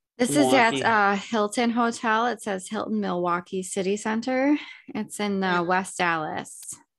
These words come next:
Speaker 3: Oh, okay. I know where that is
Speaker 1: So
Speaker 3: then.
Speaker 1: it
Speaker 2: In the
Speaker 1: says
Speaker 2: dirty.
Speaker 3: There isn't one in Milwaukee, but West Dallas.
Speaker 1: Mm-hmm.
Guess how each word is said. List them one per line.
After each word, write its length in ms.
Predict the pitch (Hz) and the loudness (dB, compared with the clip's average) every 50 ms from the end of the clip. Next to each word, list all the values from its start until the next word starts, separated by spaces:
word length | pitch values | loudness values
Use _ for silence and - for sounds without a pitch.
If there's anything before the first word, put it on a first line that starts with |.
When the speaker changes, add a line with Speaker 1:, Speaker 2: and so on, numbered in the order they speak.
| _ _ _ _ _ - | _ _ _ _ _ 4
Speaker 3:
Oh, 360 | 208 202 196 185 175 175 185 | 6 6 6 8 6 4 4
okay. 200 | 202 - 202 - - | 2 0 -4 -4 -4
I 100 | 151 156 | -4 -8
know 120 | 160 170 | -6 -6
where 120 | 170 165 156 | -6 -6 -4
that 260 | 151 147 143 135 135 | -4 -6 -6 -6 -8
is 60 | - - | -8 -8
Speaker 1:
So 60 | - | -8
Speaker 3:
then. 180 | 190 185 - | -6 -6 -2
Speaker 1:
it 160 | - 202 202 - | -2 -2 0 0
Speaker 2:
In 140 | - - | 0 0
the 100 | 123 - | 0 0
Speaker 1:
says 260 | - 208 196 196 - - | 0 0 2 2 2 4
Speaker 2:
dirty. 380 | - - 135 143 139 123 117 104 | 4 6 6 6 4 2 2 2
Speaker 3:
There 120 | 175 190 | 2 2
isn't 180 | 196 185 190 180 | 2 2 0 0
one 160 | 185 185 180 | 0 0 0
in 80 | 170 | -2
Milwaukee, 560 | 160 156 156 160 165 160 156 160 _ - 131 131 | -2 -2 0 0 2 2 0 -2 _ -10 -10 -6
but 180 | 143 135 - - | -6 -6 -4 -2
West 240 | 160 156 156 - - | -2 -2 -2 -2 0
Dallas. 240 | 214 220 196 170 - | 0 0 0 0 -2
Speaker 1:
Mm-hmm. 480 | 208 196 196 190 185 190 190 208 220 | -2 0 0 0 0 0 0 -2 -4